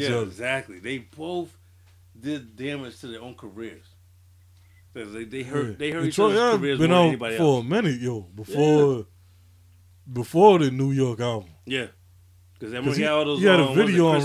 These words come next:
Speaker 1: Christmas,
Speaker 2: City, I
Speaker 1: White
Speaker 2: think.
Speaker 1: Christmas
Speaker 2: No, no,
Speaker 1: joints and
Speaker 2: no,
Speaker 1: all
Speaker 2: no,
Speaker 1: that.
Speaker 2: no. Before that.
Speaker 1: No, but I'm saying he had a whole series of White
Speaker 2: Yeah.
Speaker 1: Christmas. Like, he
Speaker 2: Yeah.
Speaker 1: had a whole series of that. And then, uh, the other one, uh, was it, uh, Bricks My Backpack?
Speaker 2: That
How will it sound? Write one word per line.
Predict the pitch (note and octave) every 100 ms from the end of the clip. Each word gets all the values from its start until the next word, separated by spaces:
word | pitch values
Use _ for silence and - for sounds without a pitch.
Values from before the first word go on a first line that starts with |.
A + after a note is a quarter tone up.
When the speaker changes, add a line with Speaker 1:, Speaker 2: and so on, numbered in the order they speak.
| E3+
Speaker 1:
Christmas, | D3+ C#3
Speaker 2:
City, | A3+ F#3 A#2+
I |
Speaker 1:
White | B2+ C#3+
Speaker 2:
think. | A2
Speaker 1:
Christmas | D#3+ C#3+ D3 C3+
Speaker 2:
No, | F3+
no, | F#3+
Speaker 1:
joints |
and | G3
Speaker 2:
no, | G3
Speaker 1:
all | F#3+
Speaker 2:
no, |
Speaker 1:
that. | F#3+ F3+ A#2+
Speaker 2:
no. |
Before | A2+ - G3 F#3+
that. | A#2+ G2+
Speaker 1:
No, | E3
but | D#3+
I'm | C#3+
saying | E3+
he | D3
had | D3
a |
whole | C#3 C3
series | - D#3+ F3+ D3+
of | C#3
White | D#3+ D#3+
Speaker 2:
Yeah. | C3+
Speaker 1:
Christmas. | D#3+ - - _ _ -
Like, | A#2+
he | D3+
Speaker 2:
Yeah. | D3
Speaker 1:
had | C#3+
a |
whole | C#3
series | C3 F3+ F#3
of | A#2
that. | E2 - _ _ _ _ _ -
And | B2
then, | C3+ C3
uh, | B2 A#2
the | A#2+
other | B2 C3
one, | C3 B2
uh, | A#2+ A#2+ A2+ A2
was | A2 A2+
it, | G#2+
uh, | G2+ G2+
Bricks | F#2+ A#2+ -
My | C3 A2+
Backpack? | A#2 A2 B2 A2+ - _ _ _ _ _ _ _ _
Speaker 2:
That | B2+ D#3 E3 D#3+